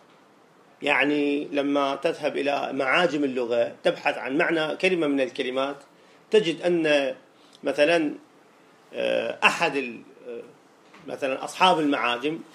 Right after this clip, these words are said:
يذكر للكلمة عدة معاني، هذه المعاني ما لها علاقة بالواضع،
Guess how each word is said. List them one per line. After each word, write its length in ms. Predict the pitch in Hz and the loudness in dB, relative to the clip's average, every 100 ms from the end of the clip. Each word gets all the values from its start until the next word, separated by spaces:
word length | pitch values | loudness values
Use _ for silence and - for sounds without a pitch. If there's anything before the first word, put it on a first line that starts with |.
| - - | -20 2
يذكر 340 | 214 220 - 151 | 4 4 0 0
للكلمة 500 | 190 190 202 202 208 | 0 2 4 4 2
عدة 380 | 208 220 165 - | 0 0 -2 -2
معاني، 280 | 117 98 - - _ _ _ _ - - | -6 -8 -14 -20 _ _ _ _ -20 2
هذه 200 | 185 202 | 4 4
المعاني 380 | 196 165 208 | 4 4 4
ما 180 | 202 220 | 4 4
لها 100 | 208 | 4
علاقة 380 | 175 180 165 156 | 6 4 4 2
بالواضع، 500 | 135 123 135 123 | -2 2 2 2